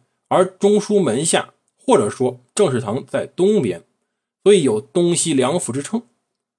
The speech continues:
随后呢，还做了个三司使，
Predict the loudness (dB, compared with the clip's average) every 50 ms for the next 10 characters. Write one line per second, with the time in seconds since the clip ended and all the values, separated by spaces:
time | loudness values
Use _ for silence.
0 | _ _ _ _ _ _ _ _ _ _ 0 2 4 6 6 6 6 6 4 2
1 | 2 -2 -2 -2 2 4 4 4 4 -2 -6 -2 0 2 2 4 2 0 -2 -2
2 | -2 -2 -2 -2 -4 -8 -10 -18 -20